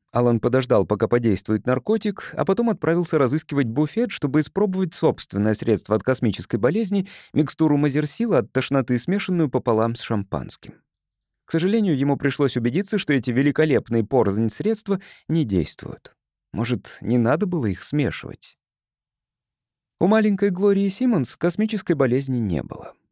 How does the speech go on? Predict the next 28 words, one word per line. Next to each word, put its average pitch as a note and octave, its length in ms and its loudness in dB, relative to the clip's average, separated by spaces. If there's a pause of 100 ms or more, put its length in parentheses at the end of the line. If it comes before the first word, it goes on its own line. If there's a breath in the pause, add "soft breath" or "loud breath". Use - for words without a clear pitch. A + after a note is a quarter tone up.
Вскоре - 300 0
она C3 160 2
обнаружила, D3+ 520 0
что C#3+ 160 -2
невесомость D#3+ 580 0
очень A#2+ 280 0
забавна E3 580 2
и D3 60 2
упруга, E3 480 0
точно D3 280 0
воздушный D#3 460 0
шарик, A#2 380 0
отскакивала A2+ 580 0
от B2+ 100 2
потолка, D#3 460 0
пола D#3 320 -2
и D3 80 -2
переборок. G#2 800 -6 (260)
Джон A2+ 280 2
не A#2+ 80 2
могла A#2 320 0
на F2 80 0
это F#2+ 180 -2
смотреть, - 500 -2 (280 loud breath)
ей B2+ 220 0
хотелось C#3 540 -4
шлепнуть E2 640 -4
девчонку. - 720 -8